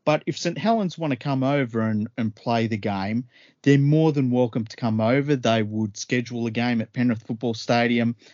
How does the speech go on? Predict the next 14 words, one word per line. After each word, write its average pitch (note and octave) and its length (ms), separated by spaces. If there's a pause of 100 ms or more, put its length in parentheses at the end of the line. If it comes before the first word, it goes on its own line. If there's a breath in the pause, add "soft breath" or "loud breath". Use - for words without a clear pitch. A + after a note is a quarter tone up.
(280 loud breath)
welcome C3+ 480
Saint A2+ 260
Helens A#2 400
with A2+ 200
open A2 320
arms, G#2+ 540 (380 soft breath)
and, G#2+ 320
uh, G2+ 460
they A2+ 160
would A2 240
set A#2 240
aside A2 380
a A2 60
date C3+ 400